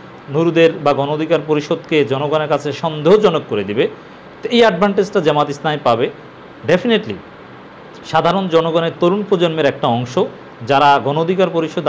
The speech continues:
আস্থা রেখেছিল নুরুদের কিছু সাহসী কার্যক্রমের কারণে, তাদের আন্দোলনের সফলতার কারণে, এবং জামাত সমর্থক কিছু লোকজনও কিন্তু সেখানে চলে গিয়েছিল এবং সেটা কম নয়। তা এখন সেই লোকগুলো বুঝতে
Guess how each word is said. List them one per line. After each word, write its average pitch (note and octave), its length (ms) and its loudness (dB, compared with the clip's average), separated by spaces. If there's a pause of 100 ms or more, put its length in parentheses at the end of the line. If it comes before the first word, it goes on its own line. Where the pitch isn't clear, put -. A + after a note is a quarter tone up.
আস্থা A#2+ 240 -4
রেখেছিল C3 380 -2 (540)
নুরুদের D#3 360 2 (300)
কিছু D3 220 -6
সাহসী D#3+ 520 -2
কার্যক্রমের D3 600 0
কারণে, D#3 220 0 (340)
তাদের C3 280 0
আন্দোলনের C#3+ 500 -2
সফলতার F#3 480 0
কারণে, F#2+ 240 -6 (460)
এবং G3+ 260 4 (380)
জামাত D#3+ 260 2 (120)
সমর্থক F#3 440 0
কিছু F#3 160 -2
লোকজনও D3+ 480 0
কিন্তু G#3+ 160 0
সেখানে E3 300 -4 (100)
চলে C#3 240 2
গিয়েছিল G#2+ 280 -4 (360)
এবং C#3 200 -4
সেটা F#3 180 -2 (120)
কম A2+ 160 2 (120)
নয়। F2 140 -8 (640)
তা A#3 60 0 (100)
এখন A#3 160 0 (300)
সেই G3 140 4
লোকগুলো F#3 360 0
বুঝতে D#3 300 -2